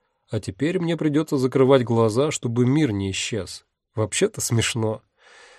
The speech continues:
Вероятно, ангелу, ответственному за мою судьбу, просто не хватает воображения. В противном случае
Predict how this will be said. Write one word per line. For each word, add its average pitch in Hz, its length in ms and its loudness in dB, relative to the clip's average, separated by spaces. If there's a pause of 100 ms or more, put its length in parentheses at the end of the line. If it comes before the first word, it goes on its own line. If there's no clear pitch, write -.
(160)
Вероятно, 180 580 4
ангелу, 165 460 6
ответственному 135 640 4
за 127 100 6
мою 131 240 6
судьбу, 147 420 -2
просто 180 320 0
не 165 100 2
хватает 147 440 4
воображения. 147 920 4
В - 60 -20
противном 117 500 2
случае 165 460 0